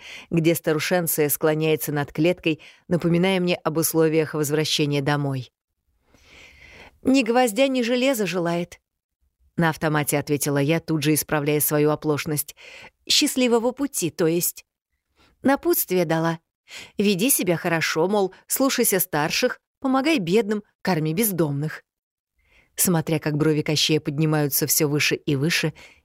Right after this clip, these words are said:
я замолчала. "Так", повторил Кощей, посмотрев сначала на изображение в зеркале, которое сейчас транслировало мою унылую и лишенную комфорта поездку в клетке в его замок.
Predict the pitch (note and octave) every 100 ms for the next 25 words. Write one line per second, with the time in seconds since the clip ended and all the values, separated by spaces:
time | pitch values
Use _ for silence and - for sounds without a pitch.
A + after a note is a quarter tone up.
0 | - - G#3 D#3+ C#3 C#3 C3+ - C3 B2
1 | B2 - _ _ _ _ _ _ _ -
2 | - - _ _ _ _ _ _ _ _
3 | A3 G#3 E3+ C3+ B2+ D3 _ _ - -
4 | - _ _ _ _ _ _ _ _ _
5 | _ - E3 - D3+ C#3+ C3 C#3 - E3+
6 | E3 - - - _ - E3 E3+ E3+ F#3+
7 | F#3 - D#3+ F3 D#3 D#3 D#3 D#3 D3+ D#3
8 | D3+ D3 C#3+ C3 D3+ F3+ - - - -
9 | _ - D#3+ D#3 D3+ C#3+ C#3 D#3+ D3 D#3
10 | D#3 D3+ D#3 D#3 D3+ C#3+ C#3+ D3 D3+ -
11 | D#3 D#3 D3 D3 - D3+ D3 - D3+ D3
12 | C#3 D3 - D#3 - D3 C#3+ D3 - -
13 | C#3 D3 D3 - D3 C#3+ C#3+ C#3 C#3+ C#3+
14 | -